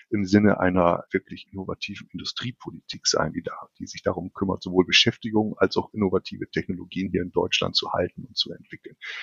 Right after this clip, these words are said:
Das ist ein Desaster. Und für Strom braucht man so etwas. Das ist ein zentrales Element der Wertschöpfungskette und das haben wir eigentlich aus Deutschland hier verloren. Das ist dramatisch, aber das ist ein großes innovatives Feld.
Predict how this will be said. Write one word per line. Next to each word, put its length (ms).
Das 140
ist 100
ein 160
Desaster. 600
Und 360
für 180
Strom 400
braucht 240
man 140
so 140
etwas. 340
Das 120
ist 180
ein 140
zentrales 640
Element 380
der 100
Wertschöpfungskette 840
und 80
das 160
haben 140
wir 120
eigentlich 260
aus 140
Deutschland 420
hier 200
verloren. 540
Das 160
ist 180
dramatisch, 520
aber 120
das 200
ist 180
ein 160
großes 540
innovatives 600
Feld. 280